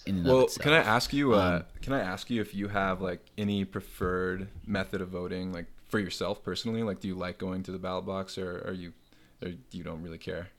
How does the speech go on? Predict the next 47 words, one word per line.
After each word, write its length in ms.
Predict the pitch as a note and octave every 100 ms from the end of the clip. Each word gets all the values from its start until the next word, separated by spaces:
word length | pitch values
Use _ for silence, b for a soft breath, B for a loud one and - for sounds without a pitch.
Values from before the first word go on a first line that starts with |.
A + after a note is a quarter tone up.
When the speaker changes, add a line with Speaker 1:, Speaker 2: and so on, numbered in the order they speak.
| -
Speaker 2:
too 120 | -
much 320 | F#2 F2 - - - _
about 180 | G2 F2+
how 160 | A2 F2+
it's 180 | - -
done 220 | F#2 F#2
as 140 | F#2
long 180 | F#2 F#2+
as 160 | F2+ E2
you 100 | F#2
just 220 | F#2+ F#2 -
get 80 |
your 80 | F#2
ballot 300 | F#2 F#2 F#2
in? 120 | G2 G2 _ b b b b b _ _ _ - - - -
Speaker 1:
As 100 | G#2+
long 160 | B2+ C3+
as 80 | A2+
I 60 |
get 160 | G#2+ G2
my 120 | F#2+
ballot 360 | F2 F#2 F2 E2+
in. 320 | F2+ E2 D#2+ b b b b b - - - -
But 160 | F#2+ F#2
I 100 | G2
think, 340 | A2 G2 -
I 60 | G2+
mean, 160 | G2+ F#2
it's 140 | F2
easy. 360 | A2 G#2 G#2 -
The, 180 | F#2+ D#2+
the 160 | G#2+ C3
easiest 320 | D3 A2+ -
thing 160 | F#2+
is 160 | F2+ - - _ - -
definitely 340 | G#2 - F#2+
if, 140 | F2 - F2
if 140 | F#2+
it 160 | F2+ - _
mail 300 | F#2+ G2 F2
in, 220 | D#2 F2 G2+
right? 320 | D#2 E2 - _ b b _ -
But 460 | F#2+ F2 - - _ b b _ -
I 80 | F#2+
think 240 | - F#2
the 220 | - A1 A2+
easiest 340 | A2+ F#2+